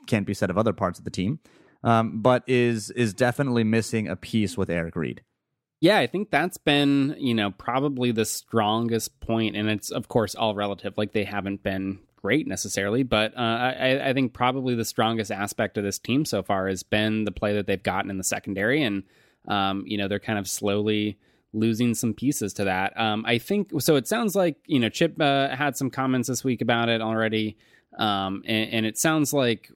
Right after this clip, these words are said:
Speaker 2: what they're going to be doing is what I think we probably would have expected, and what I do think is the, the right way to approach it, which is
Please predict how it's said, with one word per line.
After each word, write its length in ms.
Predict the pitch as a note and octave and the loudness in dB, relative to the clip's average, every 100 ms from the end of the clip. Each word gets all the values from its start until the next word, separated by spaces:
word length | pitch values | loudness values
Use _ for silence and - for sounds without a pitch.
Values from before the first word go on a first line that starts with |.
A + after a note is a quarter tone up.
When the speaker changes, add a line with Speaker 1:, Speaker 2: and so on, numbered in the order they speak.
| - | -6
Speaker 2:
what 320 | B2 B2 - | 0 2 2
they're 100 | A#2 | 0
going 240 | G#2 A2 G#2+ | 2 0 2
to 40 | |
be 100 | G#2 | 0
doing 320 | G2+ G#2 G#2 | 0 0 0
is 220 | A2 G2+ F#2 | 0 -2 0
what 280 | A#2 A#2 A2+ - | 2 2 0 -6
I 160 | G2+ | -4
think 280 | F#2+ G#2+ G2 | -4 -6 -6
we 80 | G2 | -6
probably 480 | - G2 F#2+ G2+ F#2+ | -4 -4 -4 -4 -2
would 140 | G2 | -2
have 80 | G2 | -2
expected, 460 | F#2 - F3 F3+ D#3+ | -4 -2 -2 0 2
and 100 | A#2+ | 4
what 80 | |
I 80 | G#2 | 2
do 180 | G2 G#2 | 0 -4
think 220 | - G#2 | -4 -4
is 140 | G2 F#2 | -4 -4
the, 200 | G2+ F#2+ | -2 0
the 120 | G2 | 0
right 260 | F#2+ F#2+ - | 0 0 0
way 120 | G2+ | -2
to 80 | G2 | -2
approach 360 | F2+ A2 G2+ | -2 -2 -2
it, 80 | G#2 | -2
which 180 | G2+ G2+ | -2 0
is 200 | G#2 G2 | -2 -2